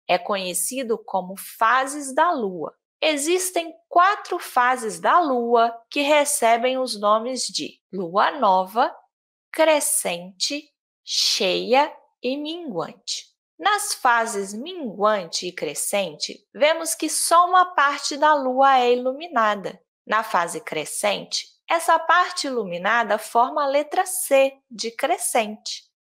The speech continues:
Já na fase minguante, a parte iluminada forma um C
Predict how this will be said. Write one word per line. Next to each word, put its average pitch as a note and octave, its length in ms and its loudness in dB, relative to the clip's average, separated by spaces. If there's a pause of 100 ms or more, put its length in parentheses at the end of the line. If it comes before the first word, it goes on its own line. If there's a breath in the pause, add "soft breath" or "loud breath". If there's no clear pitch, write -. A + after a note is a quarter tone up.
Já D4+ 200 2
na E4+ 180 0
fase F#3 400 -2
minguante, A#3 920 -4 (120)
a C#4+ 100 4
parte G3+ 460 -2
iluminada G3+ 640 -4
forma C#4+ 400 -2
um G4+ 120 -20
C - 480 2